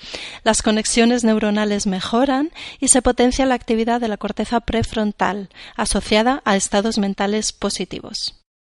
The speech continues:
Si meditas, la densidad y el tamaño de tu cerebro dejarán de encogerse con los años. Conclusión.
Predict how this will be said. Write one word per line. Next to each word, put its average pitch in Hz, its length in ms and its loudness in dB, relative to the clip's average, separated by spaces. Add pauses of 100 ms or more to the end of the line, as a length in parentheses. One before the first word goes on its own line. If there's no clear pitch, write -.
Si - 160 -2
meditas, 240 640 2 (140)
la 220 160 4
densidad 220 580 4
y 285 80 2
el 262 120 2
tamaño 208 400 2
de 202 140 -2
tu 262 120 -4
cerebro 254 460 0
dejarán 214 380 -2
de 240 80 2
encogerse 208 640 -2
con 196 160 -4
los 196 200 -4
años. 190 580 -8 (760)
Conclusión. 233 840 2